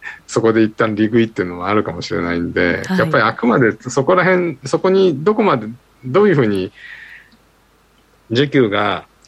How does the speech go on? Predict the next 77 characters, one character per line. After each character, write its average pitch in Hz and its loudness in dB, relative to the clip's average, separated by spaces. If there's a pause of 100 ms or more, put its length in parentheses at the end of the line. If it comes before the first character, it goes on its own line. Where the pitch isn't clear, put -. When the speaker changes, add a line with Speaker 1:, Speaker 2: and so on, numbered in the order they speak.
(240)
Speaker 1:
こ 90 -2
う、 - -4
仕 - -2
込 135 2
ま 135 4
れ 131 2
て 113 -2
る 92 -2
か - -2
っ 127 -2
て - -4
い 98 2
う - 0
の 90 -2
に 87 -8
変 104 0
わ 110 4
っ 117 -4
て - -2
く 131 -2
る 127 2
と 90 -6
思 87 -6
う 85 -8
ん 82 -12
で - -20
す - -14
け 95 -4
ど、 90 -2 (1600)
ま 123 2
あ、 95 -4
零 147 2
点 131 2
二 110 2
五 139 4
だ 104 -4
と、 - 2 (100)
マ 123 0
ー 120 0
ケ 120 0
ッ - -2
ト - -4
に 135 4
は 143 2
当 104 -4
然 101 -2
で 120 -2
す - -12
け - 2
ど、 90 -2
零 104 2
点 87 -2
五 101 0
よ 165 2
り 147 2
は 90 0
優 87 -6
し - -6
い 82 -10
か 82 -8
な 117 -2
っ 131 -6
て - -8
感 - -8
じ 190 -4
が 196 -2
し 190 -2
ま 180 -4
す 170 -6
よ 165 -8
ね。 160 -8
Speaker 2:
う 156 -10
ん、 151 -12
な 160 -8
る 151 -12
ほ 156 -8
ど。 156 -2